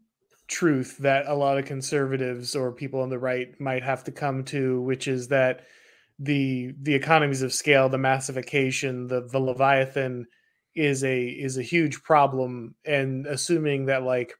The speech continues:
woke capital is a function of some very recent, uh, corruption of kind of the, the market system, um,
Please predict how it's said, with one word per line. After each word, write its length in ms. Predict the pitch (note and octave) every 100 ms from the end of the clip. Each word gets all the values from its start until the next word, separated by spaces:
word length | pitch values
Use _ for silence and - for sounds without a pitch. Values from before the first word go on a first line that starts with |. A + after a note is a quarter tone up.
| _ _ _ _ -
woke 360 | C3+ D3 D3 D3
capital 640 | - D3+ C#3+ D#3 D3+ D3+
is 200 | C#3+ C3
a 60 | C3+
function 640 | - C#3 C3+ - C#3 C3
of 560 | C#3 C#3+ C3 B2+ A#2+ A#2 - D3+
some 640 | C#3+ - C#3+ C3 B2+ B2+ C#3+ C3+
very 400 | B2 C#3 C#3 C3+
recent, 580 | C3 C3+ C3+ D3 C3+ - _ _ _ _
uh, 240 | - C3+ B2
corruption 760 | - D3 B2+ C3+ - D#3 D3 D3
of 560 | C#3+ C#3 C#3 C3+ C3+ - _ _ _
kind 220 | D#3 C#3+
of 180 | C3+ C3
the, 400 | C#3 C#3 C3+ C#3
the 80 | C#3
market 480 | C#3 C3+ C#3+ D3 -
system, 540 | - D#3+ - E3 D#3 - _ _ -
um, 480 | C#3+ C3 B2+ C3+